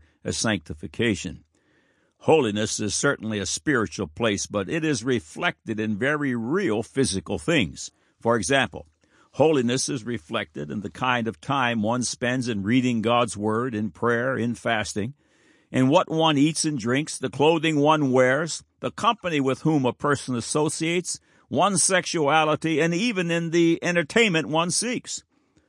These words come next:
A person who is not born again might think, "How could I possibly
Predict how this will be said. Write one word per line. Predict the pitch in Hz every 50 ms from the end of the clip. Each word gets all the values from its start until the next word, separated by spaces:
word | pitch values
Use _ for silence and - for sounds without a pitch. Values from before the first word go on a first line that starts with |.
| _ _ _ _ _ _ _ _ _ _
A | 117 113
person | - - 113 135 131 - - 131
who | 123 117
is | 120 110 98
not | 123 123 117 107 101 90 87
born | 117 131 139 127
again | 113 101 104 104 101 98
might | 101 101 101 95
think, | - - 113 110 110 - - _ _ _ _ _ _ _
"How | _ - 135 185 226
could | - - - 147 131
I | 113 101 101 - - _
possibly | - - 208 220 190 - - - 92 76 71 60 - -